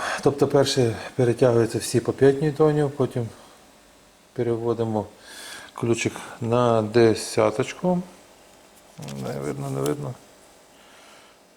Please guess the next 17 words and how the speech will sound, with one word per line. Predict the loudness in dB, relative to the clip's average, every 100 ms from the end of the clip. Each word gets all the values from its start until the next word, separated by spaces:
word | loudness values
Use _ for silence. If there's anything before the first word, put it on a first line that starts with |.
| _
От | -16 -14
десяточка. | -14 -6 -4 -4 -8 -16 -18 -18 -20 -20 -20 -20 -20 -20 -20 -20 -8
І | -4
перетягується | 2 2 4 4 4 4 2
десяточкою. | -4 0 0 0 -2 -4 -4 -4
Більше | 0 0 2 0
не |
можна, | 2 4 2 0 -2
бо |
можна | 0 0 -2
шпильки | -6 -4 -4 -2
побривати, | -2 2 4 4 4 0
тому | -4 0 0 -2 -6 -20 -20 -20 -4
не | 0 2
старайтеся | 4 6 6 4 0
це | 0
пережимати, | 2 4 4 2 2 2 4 4